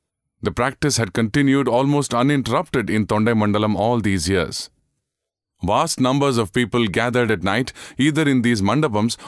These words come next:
or open-air clearings, to listen to their favorite stories. Songsters, padinis appeared by the dozens, possessed of the unique talent of taking the numerous stories and sub-stories from the Mahabharatam,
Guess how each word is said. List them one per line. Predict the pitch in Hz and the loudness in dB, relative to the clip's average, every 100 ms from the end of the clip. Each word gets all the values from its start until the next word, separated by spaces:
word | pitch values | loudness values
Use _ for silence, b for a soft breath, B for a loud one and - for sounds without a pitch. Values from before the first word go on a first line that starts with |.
| - | -2
or | 127 127 | 0 0
open-air | 151 147 127 123 | 0 0 0 0
clearings, | - 110 110 92 104 - - | 0 0 0 0 -2 -4 -2
to | 135 | 0
listen | 185 220 170 | 2 0 0
to | 123 | 0
their | 110 107 | 2 0
favorite | 117 113 110 | 0 0 0
stories. | - - 92 52 - - _ _ _ _ _ _ _ _ _ - | -2 -2 -4 -4 -12 -12 _ _ _ _ _ _ _ _ _ -8
Songsters, | - 143 151 156 - 120 120 113 - - | -2 0 0 0 0 2 2 0 -4 -6
padinis | 135 147 151 120 117 110 - | -2 0 2 2 2 0 -2
appeared | 117 156 160 143 | -2 2 0 0
by | 123 120 | -2 -2
the | 101 | -2
dozens, | 90 139 110 87 - B B | -2 0 0 -2 -4 B B
possessed | - 131 180 165 151 | -2 2 0 0 -4
of | 107 | -2
the | 113 | 0
unique | 120 156 214 - | 2 2 0 0
talent | 143 131 139 - B | 0 0 -2 -6 B
of | 110 - | -6 -2
taking | 139 120 139 | -2 0 0
the | 113 | 2
numerous | 101 127 180 175 156 | 2 2 2 0 0
stories | 147 147 147 147 | 0 2 2 0
and | - 113 | 0 0
sub-stories | 202 214 - 131 131 | 0 -2 0 0 0
from | - 104 | 0 0
the | 95 | 0
Mahabharatam, | 90 131 151 113 90 87 | 0 0 0 -2 0 -2